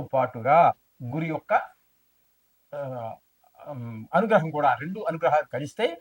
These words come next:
ప్రభుత్వ ఉద్యోగం వస్తుంది ఖచ్చితంగా అనేటటువంటి కూడా శాస్త్రం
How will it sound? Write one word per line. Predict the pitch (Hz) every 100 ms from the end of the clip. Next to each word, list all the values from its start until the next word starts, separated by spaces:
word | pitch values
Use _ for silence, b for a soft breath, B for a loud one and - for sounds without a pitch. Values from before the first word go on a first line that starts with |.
| B _ 202
ప్రభుత్వ | 165 185 170 151
ఉద్యోగం | 135 143 156 117
వస్తుంది | - 101 110 117
ఖచ్చితంగా | 107 110 104 104 104 - _ _ _
అనేటటువంటి | 143 147 127 120 117 113
కూడా | 175 185
శాస్త్రం | 151 -